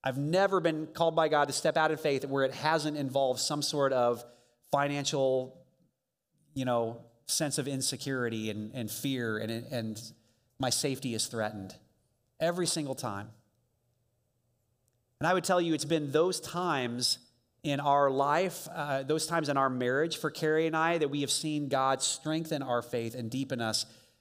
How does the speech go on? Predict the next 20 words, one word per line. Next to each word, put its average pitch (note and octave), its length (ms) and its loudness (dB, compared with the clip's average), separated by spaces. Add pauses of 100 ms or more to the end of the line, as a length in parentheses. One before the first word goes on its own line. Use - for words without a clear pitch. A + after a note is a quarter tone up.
Eh, - 140 -6
but C#3 160 0
it, C#3+ 160 0
but C#3+ 80 0
it's D#3 140 -2
involved D3+ 420 0
a C3+ 60 -2
financial C#3+ 520 -4
sacrifice. C#3+ 680 -2
It's A#2+ 100 -2
involved C#3 400 0
a - 20 -4
financial C3+ 480 -4
risk C3+ 300 -2
every C3+ 240 -4
one C3 160 -2
of B2 80 -2
the, A#2 140 -6 (120)
those A#2 220 -4
times. A2+ 460 -4